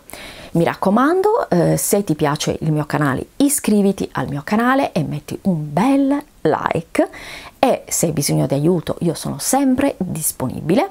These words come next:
per aiuto, ehm, consigli e via dicendo, quindi non esitare a contattarmi a cristiana carpentieri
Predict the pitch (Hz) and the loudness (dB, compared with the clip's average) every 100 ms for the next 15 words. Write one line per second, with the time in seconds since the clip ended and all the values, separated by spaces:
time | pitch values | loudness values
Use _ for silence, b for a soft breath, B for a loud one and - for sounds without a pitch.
0 | - 185 - - - - - 175 - 190 | -6 -4 -2 -4 -6 -8 -2 -2 2 0
1 | 185 B B - 156 151 147 143 135 131 | 0 B B -2 0 2 0 0 -2 -2
2 | - 143 - 139 165 151 165 170 B B | -4 -2 -2 2 2 4 2 2 B B
3 | - - 143 - 180 - - 143 214 403 | -4 -2 0 0 -2 -4 -6 0 2 0
4 | - 151 143 165 196 - 143 - - - | -2 -4 -2 -2 -2 -4 -6 -4 -4 -4
5 | - 240 - 156 151 151 - 160 139 - | -6 -8 -6 -6 -4 -4 -2 -2 -2 -8
6 | - B 160 139 156 - 220 214 202 202 | -14 B -4 -4 -4 0 0 0 2 2
7 | 202 185 147 127 | 4 4 4 0